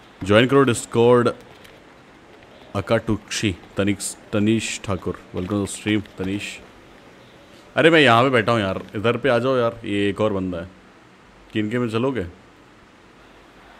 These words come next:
रोहित,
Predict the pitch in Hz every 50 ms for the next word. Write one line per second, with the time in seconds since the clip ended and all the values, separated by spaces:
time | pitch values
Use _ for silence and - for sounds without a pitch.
0 | - - - - - - - - - - - - - - - - - - - -
1 | - - - _ - - - - - - - - - - - - - - - -
2 | - - - - - - - - - - - - - - - - - - - -
3 | 180 151 143 127 117 104 - - - - - - - - - - - - - -
4 | - - - - - - - - - - - - - - - - - - - -
5 | - - - - - - - - - - - - - - - - - - 101 98
6 | 107 131 135 -